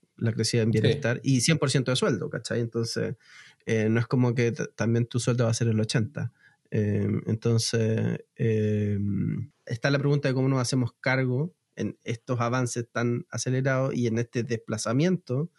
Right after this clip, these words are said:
Speaker 1: de como personas que, eh, se queden sin trabajo en esta como compulsión por,
Speaker 2: Ujú.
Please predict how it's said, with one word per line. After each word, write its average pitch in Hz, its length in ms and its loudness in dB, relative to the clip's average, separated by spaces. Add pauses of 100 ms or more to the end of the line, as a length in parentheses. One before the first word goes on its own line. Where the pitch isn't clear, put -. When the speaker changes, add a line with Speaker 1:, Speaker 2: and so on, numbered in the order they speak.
(460)
Speaker 1:
de 113 580 -2 (120)
como 110 320 -2
personas - 520 0
que, 107 520 -4 (460)
eh, 101 260 -6
se 113 200 -4
queden 175 280 4
sin 156 180 4
trabajo 139 540 2
en 120 240 2
esta 113 600 0
como 117 220 0
compulsión 120 920 2
por, 131 240 2
Speaker 2:
Ujú. 110 160 2